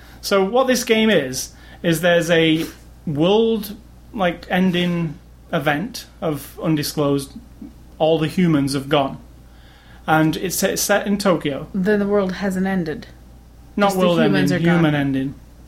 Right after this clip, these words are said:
Speaker 1: So Tokyo is, um, it's set in Tokyo.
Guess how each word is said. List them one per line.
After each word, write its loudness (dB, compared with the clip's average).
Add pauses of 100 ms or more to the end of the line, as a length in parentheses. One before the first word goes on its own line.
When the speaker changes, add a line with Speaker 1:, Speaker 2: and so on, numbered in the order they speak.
(100)
Speaker 1:
So 0
Tokyo 2
is, -2
um, 0 (840)
it's -6
set 0
in 2
Tokyo. -2